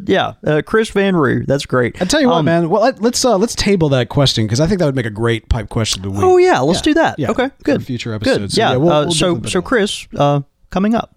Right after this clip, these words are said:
Speaker 2: <laughs> Stay tuned, brother. Uh, thanks for that. Yeah, and, and thanks for the, uh, the clarification. Um,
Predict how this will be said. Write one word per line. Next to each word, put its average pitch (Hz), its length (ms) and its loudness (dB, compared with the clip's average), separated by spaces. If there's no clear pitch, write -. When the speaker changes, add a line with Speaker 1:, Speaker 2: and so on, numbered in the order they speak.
Speaker 2:
<laughs> 180 200 0
Stay - 320 -2
tuned, 160 300 0
brother. 113 240 -4
Uh, 147 220 2
thanks 214 260 0
for 185 120 0
that. 117 280 -2
Yeah, 180 160 4
and, 160 80 0
and 165 220 2
thanks 190 180 0
for 190 120 0
the, 156 180 4
uh, 143 40 2
the 147 80 0
clarification. 143 760 0
Um, 110 260 0